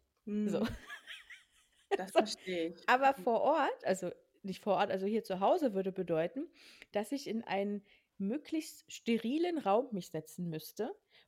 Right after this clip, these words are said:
Speaker 1: wo
Speaker 2: Ja.
Speaker 1: nichts an der Wand hängt, weil ich das ansonsten alles abhängen muss oder mit so Tüchern oder so verdecken muss,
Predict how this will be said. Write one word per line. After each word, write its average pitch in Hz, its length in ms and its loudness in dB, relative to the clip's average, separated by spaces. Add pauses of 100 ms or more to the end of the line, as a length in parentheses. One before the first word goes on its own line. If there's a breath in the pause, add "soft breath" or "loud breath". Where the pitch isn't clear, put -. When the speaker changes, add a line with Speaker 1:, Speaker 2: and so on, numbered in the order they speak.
Speaker 1:
wo 196 120 2
Speaker 2:
Ja. - 20 -2
Speaker 1:
nichts 302 300 -4
an 247 160 0
der 214 200 2
Wand 220 340 0
hängt, 160 480 -10 (400 soft breath)
weil 214 300 4
ich - 140 -10
das 226 160 -4
ansonsten 220 420 -2
alles 285 280 -2
abhängen 185 560 -2
muss - 360 -8 (400)
oder 214 640 2 (100)
mit 208 160 -2
so 175 540 -4 (560)
Tüchern 185 580 0
oder 170 280 4
so 170 180 -2
verdecken 185 580 -2
muss, - 380 -6